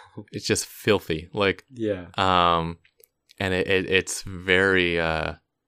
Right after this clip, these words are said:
Speaker 2: it's very off-putting. But then, like, pe-, like, literally, like, I don't know how many times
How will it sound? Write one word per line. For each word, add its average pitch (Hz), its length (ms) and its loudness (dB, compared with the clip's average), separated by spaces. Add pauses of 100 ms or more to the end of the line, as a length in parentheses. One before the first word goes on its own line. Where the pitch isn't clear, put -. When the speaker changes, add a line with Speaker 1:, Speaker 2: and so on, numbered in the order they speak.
(300)
Speaker 2:
it's - 100 -6
very 135 320 2
off-putting. 80 800 0
But 107 120 2
then, 110 180 4
like, 98 360 2 (1080)
pe-, - 140 -4
like, 123 280 2
literally, 180 500 4
like, 107 280 -2
I 117 80 -2
don't 139 100 -4
know 151 60 0
how 120 200 -2
many 123 160 -2
times 113 500 -2